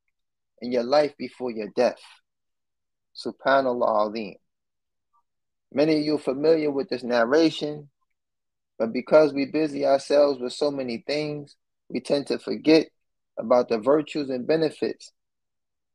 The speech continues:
of these narrations, these statements of the Prophet sallallahu alaihi wasallam. So the Prophet sallallahu alaihi wasallam mentioned, "Take advantage of five before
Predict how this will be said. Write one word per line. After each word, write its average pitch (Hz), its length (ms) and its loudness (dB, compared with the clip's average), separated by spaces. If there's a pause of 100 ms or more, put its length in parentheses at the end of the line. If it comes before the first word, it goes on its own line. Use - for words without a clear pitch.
(1080)
of 127 160 2
these 131 160 0
narrations, 135 720 0
these 131 160 -4
statements 135 420 -4
of 123 120 -4
the 127 100 -2
Prophet 135 400 0
sallallahu 131 540 0
alaihi 127 380 0
wasallam. 117 520 -4 (2000)
So 147 60 -4
the 143 100 0
Prophet 160 360 6
sallallahu 151 220 2
alaihi 147 120 -6
wasallam 147 260 -6
mentioned, 151 400 -10
"Take 151 220 -6
advantage 143 460 -4
of 135 160 -8
five 156 420 2
before 147 400 -2